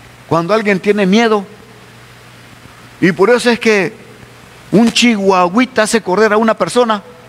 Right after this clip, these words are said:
porque el perrito siente el miedo, eh, el, el olfato del mie-, eh, con el olfato detecta el miedo de aquella persona.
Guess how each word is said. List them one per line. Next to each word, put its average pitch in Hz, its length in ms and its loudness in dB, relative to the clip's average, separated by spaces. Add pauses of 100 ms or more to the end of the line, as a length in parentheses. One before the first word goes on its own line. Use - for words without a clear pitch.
(560)
porque 190 300 0
el 180 100 0
perrito 202 600 -2
siente 233 560 0
el 202 80 -2
miedo, 202 640 0 (280)
eh, 180 100 0 (160)
el, 175 200 -2
el 165 180 0
olfato 208 520 -2
del 180 160 0
mie-, 180 360 -2
eh, 185 380 0
con 180 200 -2
el 175 100 2
olfato 208 560 -2
detecta 202 480 -4
el 208 60 -2
miedo 208 320 -2
de 196 80 2
aquella 208 280 -2
persona. 220 520 -2